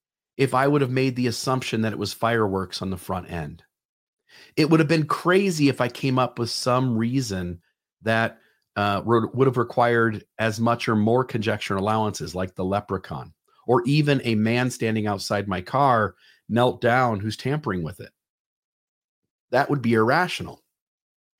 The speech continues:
Now, certainly those things can ha-, not the leprechauns, but certainly these things can happen where you perceive you have a limited amount of information about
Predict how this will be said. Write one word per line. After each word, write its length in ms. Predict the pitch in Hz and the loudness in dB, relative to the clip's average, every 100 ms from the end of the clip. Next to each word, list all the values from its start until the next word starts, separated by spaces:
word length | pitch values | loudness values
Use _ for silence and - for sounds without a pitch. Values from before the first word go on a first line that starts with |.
| - - - | -20 -20 -2
Now, 140 | 165 143 | 0 0
certainly 420 | - 294 220 143 | 0 0 4 4
those 240 | 123 110 | 4 0
things 320 | 131 110 98 - _ | -2 -2 -4 -12 _
can 100 | 107 | -6
ha-, 120 | 107 | -4
not 160 | 110 104 | -4 -4
the 80 | 85 | -6
leprechauns, 600 | 98 90 80 78 80 - - - - | -6 -8 -10 -8 -10 -14 -20 -20 -4
but 140 | 180 | -4
certainly 400 | - 262 226 156 | 0 0 4 2
these 260 | 120 123 - | 4 0 -2
things 300 | 113 101 - | -4 -4 -6
can 160 | 95 | -8
happen 640 | 98 147 233 - 82 92 - _ - - | -4 -2 -4 -4 -8 -8 -12 _ -20 -14
where 340 | 120 127 123 120 | 2 4 4 2
you 340 | 110 131 190 | 0 0 0
perceive 760 | 190 202 - - 151 139 120 107 | 2 0 0 -2 -2 0 -2 0
you 140 | 170 | 2
have 180 | 156 123 | 2 2
a 60 | |
limited 340 | 113 117 123 120 | 2 2 2 0
amount 240 | 113 113 | 0 0
of 80 | 107 | -2
information 640 | 113 - 104 107 113 107 | -4 -4 -4 -2 -2 -4
about 340 | 92 95 - | -2 -2 -4